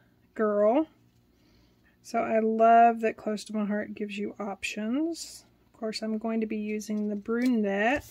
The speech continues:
She signifies my daughter more, and I think I'm going to do it like that. So I'm gonna get this glued down. I have added three D foam tape to the back of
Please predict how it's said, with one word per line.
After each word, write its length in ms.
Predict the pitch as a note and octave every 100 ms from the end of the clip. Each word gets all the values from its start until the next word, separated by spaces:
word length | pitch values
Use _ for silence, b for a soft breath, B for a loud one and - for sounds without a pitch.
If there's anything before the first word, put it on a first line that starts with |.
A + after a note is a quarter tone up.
| - - - - - - - _ - b b b b b b b b b - _ _ _ _ _ -
She 380 | - - B3+ A#3+
signifies 720 | - A#3 G#3+ G#3 G#3 G#3+ G#3
my 160 | G#3+ G#3
daughter 460 | G#3 G3+ G#3+ A3
more, 580 | A3 G#3 G3+ G#3 C#4+ E4+ B -
and 180 | A3+ A3
I 120 | A3 - - -
think 560 | F#4 E4+ C4 C#4 C#4
I'm 1040 | - - - - - - _ _ _ _ -
going 160 | A#3 A3+
to 80 |
do 160 | G#3+ A3
it 140 | G#3
like 340 | G3 G3 - -
that. 320 | G#3+ G#3+ -
So 160 | - G#3+
I'm 160 | A3
gonna 140 | G#3 G3+
get 200 | G3+ -
this 200 | C#4 -
glued 260 | E4+ D#4+
down. 280 | D4 D4 D#4 - _ _ _ _ _ _ _ _
I 140 | A#3+ A#3+
have 200 | A3+ -
added 340 | B3+ C#4+ C4
three 200 | B3+ C4
D 120 | B3
foam 420 | A3+ - A3 A#3 B3
tape 420 | C#4+ C#4 C#4 -
to 160 | - B3+
the 160 | A#3 G#3 _ -
back 400 | A3+ A#3 B3+
of 100 | C#4